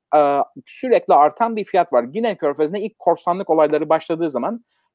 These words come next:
kaçırılan hem mürettebat başına on bin dolardı mesela. Daha sonra bu arttı, yirmi, otuz falan oldu. Son geçen yıl içinde birçok mürette-, adam başına elli bin dolar ödedikten sonra serbest bırakıldıklarını görüyoruz.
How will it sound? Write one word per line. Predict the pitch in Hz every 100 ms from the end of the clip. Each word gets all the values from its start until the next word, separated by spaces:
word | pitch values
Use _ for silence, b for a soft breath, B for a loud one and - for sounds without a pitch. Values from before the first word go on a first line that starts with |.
| -
kaçırılan | 175 - 185 196
hem | 202 233
mürettebat | 196 180 180 185 196 -
başına | 143 - 208
on | 214 220 185
bin | 147
dolardı | 135 123 107 101 110 104 -
mesela. | 113 - 95 139 185
Daha | 170 175
sonra | 180 180
bu | 170 151
arttı, | 165 - 151
yirmi, | 156 165 165
otuz | 135 160 185
falan | - 175
oldu. | 120 107 208 254 b b b
Son | - - 226 208 147
geçen | 156 - 233
yıl | 208 160
içinde | 139 - 123 175 247 156
birçok | 165 226 220 180
mürette-, | 156 151 143 - -
adam | 151 208 208
başına | - -
elli | 240 214 208 214
bin | 202
dolar | 185 180 185
ödedikten | 160 156 151 - 175 147
sonra | - 127 214 294 _ _ _ _
serbest | - 202 202 208 170
bırakıldıklarını | 156 - 131 123 131 120
görüyoruz. | 117 107 107 98 - -